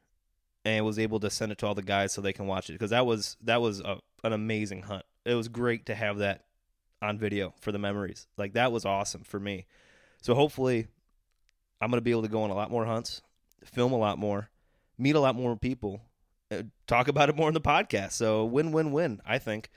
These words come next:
But yeah, that's what I'm excited for.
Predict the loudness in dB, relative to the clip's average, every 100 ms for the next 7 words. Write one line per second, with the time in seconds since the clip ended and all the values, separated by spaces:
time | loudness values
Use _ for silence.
0 | _ -20 -20 -20 -20 _ _ _ _ _
1 | 6 8 8 6 2 4 0 2 2 0
2 | 2 2 2 -2 2 2 0